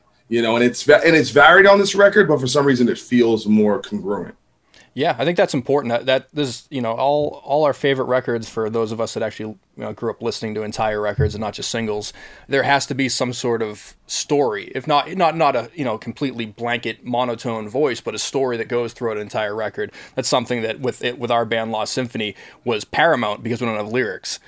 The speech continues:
Speaker 2: So we, we spent a lot of time trying to find a thread, and, and, you know, considering it was, our stuff was recorded over several years.
Speaker 1: We actually made an effort not to make it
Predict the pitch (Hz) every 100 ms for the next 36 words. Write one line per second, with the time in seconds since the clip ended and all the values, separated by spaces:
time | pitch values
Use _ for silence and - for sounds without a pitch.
0 | - - 123 143 120 - 120 131 - 110
1 | 104 120 135 113 117 107 104 113 107 -
2 | 113 110 107 - 120 - - 120 113 107
3 | 110 107 - 107 107 _ - 101 101 -
4 | - 117 123 120 110 110 - - 120 -
5 | 120 117 107 - 113 107 104 107 107 -
6 | 110 104 104 117 101 98 - - - _
7 | _ - 156 170 175 180 151 139 123 120
8 | - 107 123 147 156 - - 117 117 127
9 | 120 - - - 113 113 120 113 104